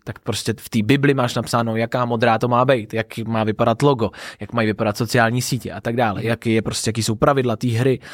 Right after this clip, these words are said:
Speaker 1: je to na Survivora, je to na Masterchefa, je to prostě, eh, na Superstar, na všechny tyhle reality shows, na Love Island, jsou prostě bible, jak to máš jako dělat. Takže ty vlastně k tomu dostaneš, "Hej, dělej to takhle",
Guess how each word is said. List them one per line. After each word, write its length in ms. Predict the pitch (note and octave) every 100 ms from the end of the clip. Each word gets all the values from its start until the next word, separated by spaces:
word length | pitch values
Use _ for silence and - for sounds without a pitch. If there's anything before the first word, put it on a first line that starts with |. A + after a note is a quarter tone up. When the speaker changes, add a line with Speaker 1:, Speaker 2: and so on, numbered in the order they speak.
| - -
Speaker 1:
je 80 | A2+
to 100 | B2+
na 100 | B2
Survivora, 520 | - D3+ C#3 C#3 C3
je 60 | B2
to 80 | A#2+
na 100 | A#2+
Masterchefa, 800 | C#3+ C#3+ - C3 - B2 B2 A2+
je 100 | A2
to 100 | A#2
prostě, 540 | A#2 - - A2+ A2+ - - - -
eh, 540 | A2+ A2 A2 A2 A2
na 80 | A2
Superstar, 540 | - D3 C#3 A#2+ B2 A#2
na 80 |
všechny 280 | C#3+ D#3+ D3+
tyhle 340 | C#3+ C3+ A#2 A#2+
reality 300 | C3 C#3+ D3
shows, 260 | C3+ B2
na 100 | A2
Love 280 | D3 C#3+ C#3
Island, 300 | C3 B2 - - -
jsou 120 | C3
prostě 260 | B2+ A2+ B2
bible, 340 | A#2+ A2 G2
jak 140 | G#2 -
to 80 |
máš 200 | A#2 A2
jako 160 | A2 A2
dělat. 240 | F#2+ F2 - -
Takže 220 | B2+ C#3
ty 120 | D3
vlastně 500 | D3 C3+ - D3+ C#3
k 80 | -
tomu 160 | C#3
dostaneš, 380 | C3 - C3+ B2+
"Hej, 100 | B2+
dělej 220 | B2+ B2+
to 80 | B2+
takhle", 400 | A#2 G2+ C#3 D3